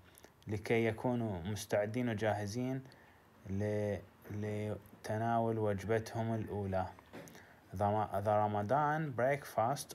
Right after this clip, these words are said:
or iftar، اللي هي تسمى بشهر رمضان، آه، ريوق شهر رمضان أو الفطور ما شهر رمضان، الإفطار. جتي الأسئلة. Did Jack and Claire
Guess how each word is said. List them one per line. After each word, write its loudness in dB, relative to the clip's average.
or 4
iftar، -2
اللي -2
هي 2
تسمى -2
بشهر 2
رمضان، 4
آه، -6
ريوق 2
شهر 4
رمضان 2
أو 6
الفطور 2
ما -2
شهر -2
رمضان، 0
الإفطار. -6
جتي 0
الأسئلة. -2
Did 0
Jack 2
and 0
Claire 6